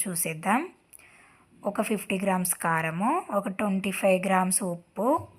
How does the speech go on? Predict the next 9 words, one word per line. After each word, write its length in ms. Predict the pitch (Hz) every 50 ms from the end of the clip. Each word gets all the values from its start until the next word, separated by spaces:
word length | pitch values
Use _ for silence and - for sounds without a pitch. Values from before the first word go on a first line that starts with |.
| - 214
ఒక 100 | 190 - 214 208 -
పావు 240 | 220 185 180 180 175 -
కప్పు 240 | - 180 - - 180 175 170
ఎల్లిపాయలు, 680 | 165 170 180 180 - 226 190 190 202 202 208 220 262 339 370 - - - - - - - - - - - - 247
ఒక 140 | 202 - 214 208
స్పూన్ 300 | - - - 214 202 190 180
జీలకర్ర 380 | 185 175 175 180 - 196 202 202 196 -
పొడి, 240 | 220 214 220 269 320 320 320 262 202
ఒక 120 | - -